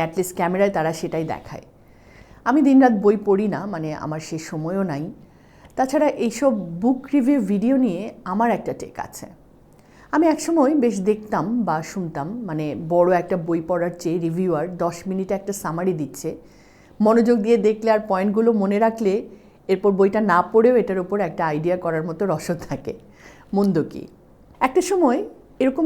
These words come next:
কয়েকজনকে দেখলাম কোনো কোনো বই নিয়ে খুব বিজ্ঞের মতো অপিনিয়ন দিচ্ছে, অথচ আমি জানি বইটা সে পড়েনি। মানে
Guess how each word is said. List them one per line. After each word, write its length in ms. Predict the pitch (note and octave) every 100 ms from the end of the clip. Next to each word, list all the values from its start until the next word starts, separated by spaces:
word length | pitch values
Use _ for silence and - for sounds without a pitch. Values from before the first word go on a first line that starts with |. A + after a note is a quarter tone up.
| D#4
কয়েকজনকে 440 | B3+ A#3 C#4+ C4+ B3
দেখলাম 300 | A#3+ C4 G#3+ A#3 - - - _ _ _ _
কোনো 160 | C#4 D4+ D#4
কোনো 140 | D#4 A#3+
বই 140 | A#3 B3+ C4+
নিয়ে 140 | E4+ -
খুব 120 | E4 G3+ G#3+
বিজ্ঞের 300 | F#3 A#3+ B3
মতো 160 | A3+ C4 F#3+
অপিনিয়ন 340 | - D#3 C3+ B2+
দিচ্ছে, 280 | G2 - - - - -
অথচ 180 | G3+ G3 G3
আমি 100 | G3 F3
জানি 260 | F3 A3 E3+ G#3+
বইটা 240 | F3 F3 F3+
সে 100 | F#3+ F#3
পড়েনি। 360 | C#3 F#2+ - - - _ _ - _ - _ - - D#3
মানে 240 | D3 F3